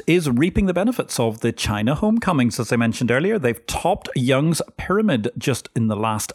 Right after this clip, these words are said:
few hours before we recorded this podcast. Nonetheless, it's a very, very interesting moment. Lots of I P Os coming from China towards Hong Kong as dual listings or initial offerings,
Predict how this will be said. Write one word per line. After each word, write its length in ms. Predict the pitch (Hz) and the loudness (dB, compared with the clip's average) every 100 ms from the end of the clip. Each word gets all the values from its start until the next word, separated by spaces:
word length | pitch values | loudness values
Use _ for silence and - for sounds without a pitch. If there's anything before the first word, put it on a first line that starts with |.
| - | -16
few 340 | - 127 117 - | -2 0 0 0
hours 440 | 120 110 117 208 - _ | 0 2 4 2 -2 _
before 280 | 180 160 175 | 0 4 4
we 120 | 160 | 4
recorded 500 | 170 170 196 196 196 | 2 2 2 2 2
this 220 | 156 196 - | 0 0 -2
podcast. 800 | - 214 233 - 170 127 120 196 135 | -4 -2 -2 -4 0 0 0 -4 -2
Nonetheless, 540 | 170 208 156 208 - | 0 2 0 -2 -4
it's 140 | - | -4
a 60 | 120 | -4
very, 280 | 117 160 190 | -2 -2 -2
very 300 | 143 151 147 | -2 0 0
interesting 460 | 156 160 147 - | 0 -2 -2 0
moment. 360 | 147 170 151 117 - | 2 4 2 0 0
Lots 500 | 123 147 226 - - - | 0 2 0 -4 -4 0
of 340 | 131 117 110 - | 0 0 -2 -6
I 160 | 113 110 | -6 -4
P 200 | - 110 | -2 -2
Os 240 | 165 220 - | 0 -4 -8
coming 400 | - 127 117 117 | -2 0 2 2
from 500 | 113 - 131 117 120 - | 0 0 0 0 -2 -6
China 520 | - 147 139 120 117 | -2 0 2 2 0
towards 420 | - 139 123 110 | -2 0 0 0
Hong 200 | 117 110 | -2 0
Kong 260 | 110 165 220 | 0 0 0
as 200 | 113 101 | -2 -2
dual 240 | - 107 | -2 0
listings 440 | 110 - 190 220 - | -2 -2 -2 -2 -2
or 220 | 113 113 - | -2 -2 -2
initial 480 | 113 113 113 135 | 0 0 0 -2
offerings, 420 | 175 190 160 131 | -2 0 0 0